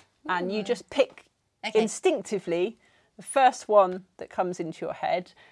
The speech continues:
Speaker 1: and then at the end you have an opportunity to clarify one of them if you would like to.
Speaker 2: Okay.
Speaker 1: So, um, I've also, can't actually find the list, so I'm gonna have to do this from what I can remember. <laughs>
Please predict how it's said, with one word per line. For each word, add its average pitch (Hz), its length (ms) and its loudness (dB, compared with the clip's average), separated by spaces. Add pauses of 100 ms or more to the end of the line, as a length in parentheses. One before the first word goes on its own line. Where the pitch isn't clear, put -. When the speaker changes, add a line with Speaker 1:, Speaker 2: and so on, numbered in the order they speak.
(120)
Speaker 1:
and 190 160 -4
then 196 100 -2
at - 140 -4
the 226 140 2
end 170 500 2
you 196 100 -4
have 175 200 -4
an 185 40 -4
opportunity 175 560 -6
to - 140 -16
clarify 165 640 0
one 160 280 -8
of 151 140 -16
them 165 220 -14
if - 220 -20
you 180 80 -10
would 185 120 -12
like 302 360 -12
to. - 180 -20
Speaker 2:
Okay. 262 640 -18 (380)
Speaker 1:
So, 185 480 -2
um, 185 300 0 (200)
I've 190 120 -12
also, 262 400 -2 (240)
can't 226 240 -4
actually - 300 -10
find 180 280 0
the 170 40 -2
list, 170 280 -2
so 175 100 -6
I'm 175 120 -8
gonna 214 200 -4
have 196 180 -12
to 180 100 -16
do 175 200 -2
this 170 180 -10
from 175 140 -10
what - 100 -12
I - 60 -12
can - 180 -14
remember. 175 500 -4
<laughs> - 60 -20